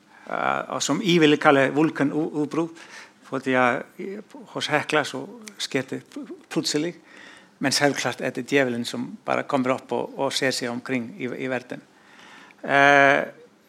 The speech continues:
men, ja, eh, savn og fjell, eh, det er, eh, eh, du vet,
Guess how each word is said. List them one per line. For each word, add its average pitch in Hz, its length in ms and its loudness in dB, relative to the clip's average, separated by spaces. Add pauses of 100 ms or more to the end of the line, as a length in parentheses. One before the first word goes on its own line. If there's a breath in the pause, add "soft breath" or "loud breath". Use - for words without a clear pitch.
(440)
men, 151 320 4 (880)
ja, 160 220 8 (420)
eh, 170 560 -4
savn 165 480 6
og 151 160 -6
fjell, 151 400 4
eh, 147 1040 0
det 165 220 4
er, 180 200 4 (1000 soft breath)
eh, - 800 -12 (480)
eh, 69 640 -12 (1400)
du 151 80 -2
vet, 151 180 0